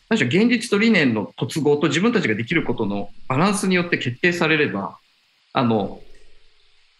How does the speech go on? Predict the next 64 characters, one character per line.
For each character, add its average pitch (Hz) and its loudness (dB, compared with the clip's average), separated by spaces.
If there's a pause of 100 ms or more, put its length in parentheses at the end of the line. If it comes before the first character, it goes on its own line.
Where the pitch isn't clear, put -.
(120)
会 - 0
社 285 -2
が 277 0
重 165 4
要 160 4
で 170 4
は 123 2
な-、 131 -2
な 160 2
い。 104 -4 (340)
な 226 0
ん - -6
か 190 -2
も 302 4
う - 2
一 392 -6 (100)
個、 - -2 (240)
パ 370 -2
ブ 392 0
リ 320 0
ッ - -12
ク 240 2
な 196 2
も 196 2
の 220 -2
と 208 2
自 143 0
分 165 0
の 180 2
関 180 0
係 175 2
の 175 0
中 185 0
で、 269 2 (580)
あ 139 0
の、 123 0 (200)
決 - -2
定 262 4
が 262 4
な 180 2
さ 269 2
れ 240 2
て 156 0
い - -4
く、 - -2
な 185 2
い - 0
し 165 0
は 123 0
そ 254 0
う 294 2
い - 2
う 262 -2
存 269 2
在 277 2
と 269 0
し - -2
て 240 4
自 170 0
分 226 2
た 233 2
ち 151 0
を - 2
考 147 -10